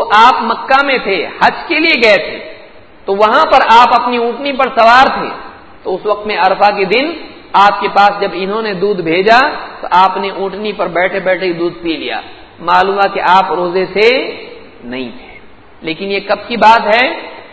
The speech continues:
یہ آپ کے حج کی بات ہے، عام دنوں کی بات نہیں ہے۔ اسی لیے علماء نے جمع یہ کیا ہے، آپ علماء نے کہا کہ جو روزہ رکھنا ہے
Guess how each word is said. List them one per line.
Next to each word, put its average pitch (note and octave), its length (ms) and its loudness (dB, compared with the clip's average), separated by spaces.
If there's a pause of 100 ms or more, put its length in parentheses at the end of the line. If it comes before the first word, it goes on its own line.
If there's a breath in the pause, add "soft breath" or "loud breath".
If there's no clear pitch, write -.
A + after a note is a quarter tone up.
یہ F#3 200 -4
آپ F#3 340 2
کے A3+ 140 2 (420)
حج B3 140 4 (160)
کی B3 100 -6
بات F3+ 300 2
ہے، G3 240 0 (360)
عام F#3+ 260 -4
دنوں F#3 240 -6
کی F3+ 140 -10
بات C#3+ 280 -2
نہیں A#2+ 180 -10
ہے۔ - 180 -18 (560)
اسی - 220 -6
لیے B3 140 2
علماء A#3+ 340 0
نے B3 100 0
جمع A3+ 320 2
یہ B3 180 0
کیا F3+ 240 0
ہے، D#3 200 2 (400)
آپ F#3+ 320 2
علماء A3+ 280 0
نے A#3+ 80 -2
کہا G#3 300 4 (100)
کہ A3 100 0
جو A#3 360 4
روزہ G3+ 340 2
رکھنا G3 420 2
ہے B3 220 2